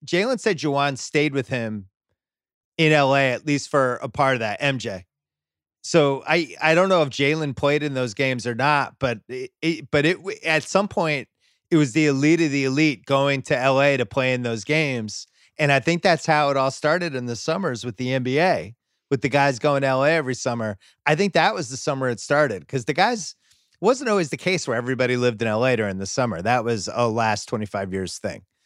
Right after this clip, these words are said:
So yeah, I'm with you. I, to me, that was the mo-, that is so much more interesting than the Dream Team footage. We know the Dream Team story. There's a whole fucking documentary about it.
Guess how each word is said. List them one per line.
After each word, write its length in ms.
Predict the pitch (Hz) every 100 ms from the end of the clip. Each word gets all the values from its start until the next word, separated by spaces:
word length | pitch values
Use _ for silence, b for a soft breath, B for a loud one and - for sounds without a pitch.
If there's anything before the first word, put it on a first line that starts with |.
| _ -
So 120 | -
yeah, 220 | 156 139 117
I'm 160 | 156
with 180 | 156 143
you. 120 | 120
I, 200 | 120 147 - b b b b _ -
to 120 | -
me, 180 | 180 202
that 220 | 185 180
was 160 | 185 143
the 80 | 180
mo-, 200 | 156 151
that 400 | 135 170 202 196 _ _ -
is 160 | 151
so 180 | - 175
much 220 | 185 165
more 120 | 180 170
interesting 340 | 165 - 185
than 140 | 165 143
the 60 |
Dream 260 | 120 151 156
Team 200 | - 180
footage. 440 | 175 175 180 175 214
We 100 | 220
know 100 | 262
the 120 | 208
Dream 220 | 156 156
Team 180 | 127 139
story. 240 | 107 123 113
There's 160 | 131
a 40 | 156
whole 80 | 175
fucking 260 | - 175
documentary 520 | 175 165 185 185 185 131
about 280 | 110 98
it. 120 | 87